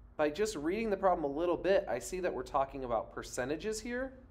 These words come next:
That's one of those P words that tells us that our problem is a proportion problem.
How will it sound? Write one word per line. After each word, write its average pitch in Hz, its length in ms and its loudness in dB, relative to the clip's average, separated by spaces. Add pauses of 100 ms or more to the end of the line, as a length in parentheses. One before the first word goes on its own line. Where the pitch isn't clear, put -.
(100)
That's 143 200 2
one 160 140 0
of 151 80 0
those 135 160 0
P 220 320 -6
words 117 320 0
that 107 80 -8
tells 120 260 0
us 123 140 -8
that 120 160 -2
our 113 100 4
problem 110 400 0
is 104 100 -8
a 107 40 -6
proportion 170 640 -2
problem. 98 400 -4